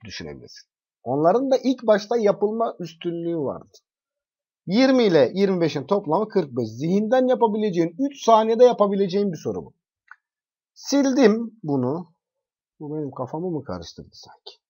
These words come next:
Kırk beşi yazdım işte buraya. E sonra kırk beşi beşe böl diyor. Cevap dokuz değil mi? Kolay soruydu. Yedi numaralı sorumuz.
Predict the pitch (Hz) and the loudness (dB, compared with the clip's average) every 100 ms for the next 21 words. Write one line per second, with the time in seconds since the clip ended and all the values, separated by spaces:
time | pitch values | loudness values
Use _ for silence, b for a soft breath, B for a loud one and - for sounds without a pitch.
0 | _ _ - 208 202 - 98 185 226 226 | _ _ -4 -4 -2 -6 -6 -4 -2 -2
1 | 214 202 165 131 98 - - _ _ _ | -4 -8 -8 -10 -12 -14 -20 _ _ _
2 | _ _ _ - - 269 247 247 294 220 | _ _ _ -10 6 8 10 8 4 2
3 | 190 269 285 269 254 196 127 - - - | 2 2 2 4 6 4 2 -4 -8 -18
4 | _ _ _ _ _ _ _ _ _ _ | _ _ _ _ _ _ _ _ _ _
5 | - 104 131 143 156 156 123 180 113 - | -8 -2 0 0 -2 -2 -4 -4 -6 -14
6 | _ _ - 117 120 127 101 85 71 _ | _ _ -14 -6 -6 -6 -10 -12 -14 _
7 | _ _ _ _ _ _ _ - 190 220 | _ _ _ _ _ _ _ -2 2 4
8 | 226 196 170 151 127 127 147 139 160 - | 4 6 6 4 2 0 -2 0 -4 -6
9 | - - | -12 -20